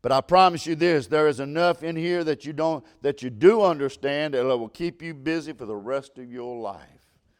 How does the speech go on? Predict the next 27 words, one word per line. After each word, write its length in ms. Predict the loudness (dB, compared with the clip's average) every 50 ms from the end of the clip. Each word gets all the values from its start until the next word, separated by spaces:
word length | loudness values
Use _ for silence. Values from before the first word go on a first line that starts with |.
| _ _ _ _ _ _ _ _ _ _
If 80 | -16 -16
you 40 | -12
just 280 | -8 -8 -8 -6 -2
get 100 | -2 0
a 80 | 2 2
hold 240 | 2 2 2 4 4
of 140 | 2 2 0
it 20 |
and 100 | -4 -8
start 360 | -6 0 2 2 4 2 2
reading. 420 | -2 -4 -4 -4 -8 -12 -14 -20 -16
We're 280 | -8 0 2 4 8 12
living 240 | 12 12 12 10
in 120 | 4 0 -2
a 60 | -2
time 300 | -2 0 2 2 2 2
that 200 | 0 0 2 4
this 200 | 4 4 4 4
book 480 | -4 -12 -10 0 2 4 4 4 2 -4
needs 300 | -4 -2 -2 -2 -4 -6
to 60 | -8
be 140 | -8 -8 -8
spread 680 | -8 -12 -16 _ -2 0 2 2 2 2 0 -2 -4 _ _ -20 _ _ _ _
throughout 480 | -6 -2 2 4 6 6 6 4 4 -2
this 240 | -4 -4 -4 -8
world. 360 | -6 -2 0 2 2 2 2 2
Not, 300 | 2 2 2 0 -2